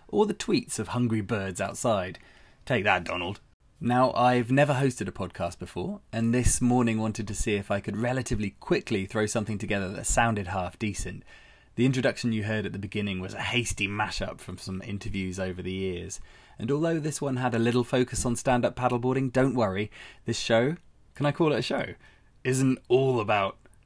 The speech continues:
paddleboarding or endurance journeys or records or any of that stuff.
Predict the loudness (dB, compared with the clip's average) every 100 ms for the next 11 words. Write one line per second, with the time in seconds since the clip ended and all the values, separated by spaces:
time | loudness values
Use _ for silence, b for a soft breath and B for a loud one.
0 | -12 -6 -4 -2 -4 -2 -2 -4 -6 -6
1 | -6 -4 -2 -4 -4 -2 -2 -4 -6 -6
2 | -6 -4 -6 -2 -2 -2 -4 -6 -8 -8
3 | -10 -10